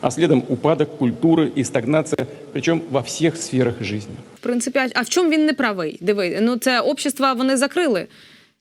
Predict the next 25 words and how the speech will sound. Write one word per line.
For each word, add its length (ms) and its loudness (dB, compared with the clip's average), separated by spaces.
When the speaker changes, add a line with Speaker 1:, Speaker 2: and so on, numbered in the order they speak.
Speaker 2:
Е, 380 0
закрив 320 0
світ, 420 -2
закрила 400 -2
Україна. 680 0
Це 140 -2
общество 420 -2
знаходиться 480 -2
закритим 560 0
чотири 300 0
роки. 260 0
А 60 2
скільки 340 0
так 200 -2
треба 300 0
чекати? 580 -2
Бо 180 2
вже 180 2
чотири 360 0
роки 220 0
щонайменше 540 0
від 160 -2
початку 360 -2
повномасштабного 600 -2
вторгнення, 400 2